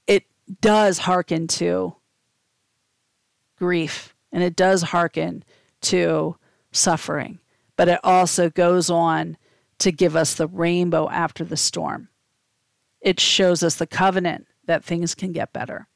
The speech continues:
When you're a bereaved mom and you lose a baby under a year, they often call that baby loss,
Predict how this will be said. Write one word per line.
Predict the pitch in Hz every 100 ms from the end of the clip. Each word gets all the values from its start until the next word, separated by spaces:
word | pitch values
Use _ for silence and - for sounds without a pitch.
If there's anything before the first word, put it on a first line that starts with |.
| _ _ _ _ _ _ _ _ _ _ _ _ _
When | 208 233
you're | 294
a |
bereaved | 233 220 214 185
mom | 180 175 190 240 269 -
and | 190
you | 196
lose | 185 180
a | 175
baby | 165 160 180 185
under | 170 170 170 -
a | 175
year, | 170 160 165 170 208 - _ _ _ _ -
they | 170
often | 160 175
call | - 151
that | 156 -
baby | 190 208
loss, | 202 185 185 180 -